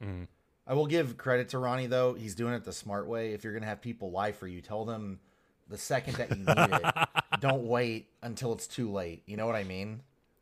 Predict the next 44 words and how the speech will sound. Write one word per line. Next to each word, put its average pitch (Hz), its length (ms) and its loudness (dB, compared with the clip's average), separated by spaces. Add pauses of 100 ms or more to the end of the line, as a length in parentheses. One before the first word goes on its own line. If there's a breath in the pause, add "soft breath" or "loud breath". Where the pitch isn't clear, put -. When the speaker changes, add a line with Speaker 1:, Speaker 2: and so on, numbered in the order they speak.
(140)
Speaker 1:
Yeah. 98 240 -2 (960)
Speaker 2:
Like, 131 160 2
don't, 151 240 4
like, 131 300 0
like, 127 220 0
don't, 135 240 2
like, 120 200 0
do 120 180 2
it, 110 140 0
like, 104 240 0 (340)
as 120 280 2
the 110 100 -6
shit. 120 280 -2
Like, 117 180 -4
if 117 120 -6
Sammy 139 300 0
was 113 160 0
like, 110 220 0 (320 soft breath)
"Ronnie, 139 300 6
did 104 160 -4
you 135 100 2
three-way 123 400 4
kiss 135 420 0 (200)
people? 127 280 0
I've 113 120 2
been 110 120 -2
hearing 117 260 -2
about 101 260 2
it." 98 80 0
Then 113 80 -8
he's 104 120 -6
like, 110 120 -4
"Hey, 120 120 4
I 117 80 8
need 120 140 2
you 113 80 0
guys 117 220 4
to - 60 -8
tell 113 160 0
her 113 80 6
that 104 80 2
you 110 140 0
were 90 120 -4
lying." 87 420 -2